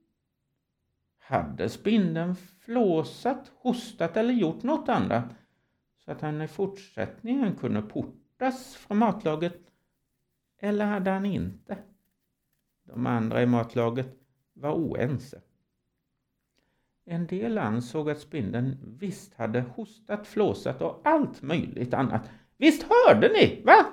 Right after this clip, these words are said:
Andra ansåg tvärtom att spindeln bara visat hur vi andra brukar göra, men han berättade och aldrig gjorde något för egen del. Vad anser du? Klarade spindeln att äta den alldeles för starka grytan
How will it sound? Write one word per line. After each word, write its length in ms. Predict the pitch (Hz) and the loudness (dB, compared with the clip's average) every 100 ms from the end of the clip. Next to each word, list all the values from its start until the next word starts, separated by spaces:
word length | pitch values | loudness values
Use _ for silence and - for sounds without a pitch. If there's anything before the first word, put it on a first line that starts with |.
| - - _ _ _ _ _ _ _ _ | -10 -20 _ _ _ _ _ _ _ _
Andra 760 | 127 135 110 104 98 104 117 180 | 0 4 4 2 0 0 2 4
ansåg 480 | 131 107 - 95 - | 2 0 -2 -4 -6
tvärtom 640 | - - - - 240 170 | -12 -10 -10 0 2 2
att 120 | 123 | 0
spindeln 380 | - 104 - 127 | -2 -4 -2 4
bara 240 | 143 - | 4 4
visat 600 | - 123 - - 123 143 160 | 0 0 -2 0 2 2 0
hur 100 | 101 | 0
vi 80 | |
andra 420 | 80 113 113 90 104 | 6 6 6 4 2
brukar 360 | 120 120 127 | 4 2 4
göra, 340 | 131 147 127 147 | 4 4 4 2
men 280 | 165 180 | 0 0
han 200 | 180 175 | 0 0
berättade 600 | 185 185 131 - 147 165 - - _ - | 2 2 2 0 0 -2 -4 -20 _ -2
och 220 | 123 - | 2 6
aldrig 460 | 110 78 - 156 | 6 4 2 4
gjorde 300 | 151 90 90 | 4 4 0
något 240 | 92 82 - | -2 -4 -4
för 80 | 85 | 0
egen 420 | 104 - 113 110 | 0 0 0 0
del. 220 | 82 98 101 _ _ _ _ _ _ _ _ _ | -2 -6 -10 _ _ _ _ _ _ _ _ _
Vad 140 | 214 | -2
anser 280 | 247 185 180 | -2 0 -2
du? 300 | - - - - _ _ _ _ _ _ _ _ _ - | 0 -2 -4 -16 _ _ _ _ _ _ _ _ _ -2
Klarade 420 | 110 85 101 151 | 0 2 0 -4
spindeln 440 | - 240 220 208 | -2 0 2 2
att 180 | 233 190 | 2 2
äta 140 | 220 | 0
den 180 | 180 196 | -2 0
alldeles 360 | 208 175 165 180 | 0 -2 -4 -6
för 100 | 190 | -6
starka 360 | 202 190 185 | 0 0 0
grytan 640 | 175 196 196 165 196 202 | -2 -2 -2 -2 -2 -4